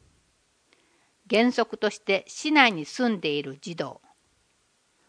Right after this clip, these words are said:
登下校については原則徒歩、自家用車、バイクなどにより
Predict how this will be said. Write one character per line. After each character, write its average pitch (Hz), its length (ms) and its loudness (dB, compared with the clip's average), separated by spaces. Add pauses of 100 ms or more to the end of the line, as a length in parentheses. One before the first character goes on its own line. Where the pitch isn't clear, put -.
(580)
登 339 220 6
下 349 160 2
校 254 220 6
に 165 160 -4
つ - 160 -6
い 170 100 -4
て - 140 -14
は 156 240 -10 (260)
原 208 220 0
則 - 440 -6 (460)
徒 269 140 4
歩、 - 320 -4 (440)
自 190 140 -10
家 262 160 4
用 233 220 2
車、 - 260 -14 (500)
バ 254 220 10
イ 311 80 2
ク - 160 -10
な 185 180 0
ど 196 120 0
に 147 180 -6
よ 143 140 -12
り 180 260 -10